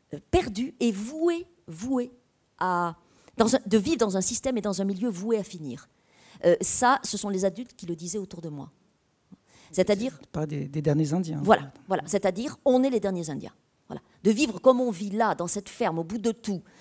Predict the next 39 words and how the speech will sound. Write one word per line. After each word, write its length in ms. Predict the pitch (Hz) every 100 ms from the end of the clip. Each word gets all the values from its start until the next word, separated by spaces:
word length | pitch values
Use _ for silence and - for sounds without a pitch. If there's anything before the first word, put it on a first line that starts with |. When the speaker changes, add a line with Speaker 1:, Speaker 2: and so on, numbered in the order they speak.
| - -
Speaker 1:
euh, 80 | 180 175
à 80 | 226
traire 300 | 302 247 208
des 80 |
vaches 220 | 208 202 -
matin 200 | 190 202
et 60 |
soir 220 | 185 208 156
et 40 |
à 60 | 151
fabriquer 400 | 185 - 180 170
du 100 | 143
Saint-Nectaire 400 | 202 180 - -
fermier, 360 | 156 147 214
c'est 220 | - - 269
fini. 400 | - 131 - _ _ _ _ _ _
C'est 200 | - 214 -
obsolète, 480 | 294 - 180 135
c'est 160 | - 226
périmé. 600 | - 330 247 202 151 120 - _ _ _ _ _ _
C'était 200 | - -
le 80 | 156
mot 80 | 262
qu'employait 320 | 196 180 180
mon 120 | 170
père. 440 | 151 - - 170 _ _ _ _ _ _ _
Bon, 120 | 156 - _ _ _ _
alors, 220 | 180 175 - _ _ -
évidemment, 460 | 233 262 320 247
euh, 500 | 190 160 139 104 85 52
si 180 | - -
vous 80 | 208
voulez, 400 | 254 254 196 - -
si 140 | -
vous 100 | 214
mettez 200 | 233 247
bout 160 | 208 -
à 80 | 226
bout 200 | 220